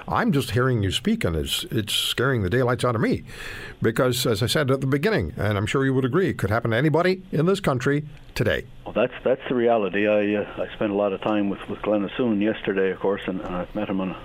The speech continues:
Speaker 2: few occasions. Glenn literally did double the time that I did. Uh, the only difference between Glenn's case and my case is that in Glenn's case there was a crime and in mine there wasn't.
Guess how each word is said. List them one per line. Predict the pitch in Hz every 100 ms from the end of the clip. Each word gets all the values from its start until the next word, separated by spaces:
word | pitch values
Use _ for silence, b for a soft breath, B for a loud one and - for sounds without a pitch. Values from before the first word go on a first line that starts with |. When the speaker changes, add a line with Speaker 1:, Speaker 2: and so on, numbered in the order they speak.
| -
Speaker 2:
few | 117
occasions. | 104 101 92 95 104 B B B B
Glenn | - 104 107 104
literally | 110 110 98 95
did | 101 98 87
double | 110 110 98
the | 92
time | - 101 95
that | 87
I | 95 107
did. | 90 90 104 B B B B -
Uh, | 87 87
the | 98
only | 98 104 92
difference | 104 - 95 -
between | 95 110 101 98
Glenn's | 95 107 101
case | - 104 -
and | 98
my | 107 120
case | - 104 104 95
is | 87 -
that | 95
in | 92 95
Glenn's | 98 104 98
case | 101 95 -
there | 95
was | 101 113
a | 101
crime | - 95 104 101
and |
in | 90
mine | 90 101 95
there | 90
wasn't. | 92 117 - 85